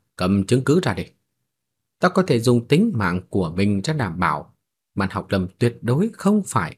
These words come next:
là thiên ngoại tà ma." Các thành viên của đội vô địch, bao gồm Hàn Bất Phụ,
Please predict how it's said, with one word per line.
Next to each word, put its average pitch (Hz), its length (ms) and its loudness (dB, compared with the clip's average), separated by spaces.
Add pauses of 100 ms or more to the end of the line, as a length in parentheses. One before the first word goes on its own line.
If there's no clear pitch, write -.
là 92 140 -2
thiên 92 160 0
ngoại 82 160 -4
tà 80 180 -4
ma." 87 280 -4 (1600)
Các 180 140 -2
thành 143 160 0
viên 160 160 4
của 90 140 0
đội 85 260 -2
vô 98 160 2
địch, 82 300 -6 (300)
bao 175 120 0
gồm 113 200 2
Hàn 104 220 -2
Bất 180 160 0
Phụ, - 340 -6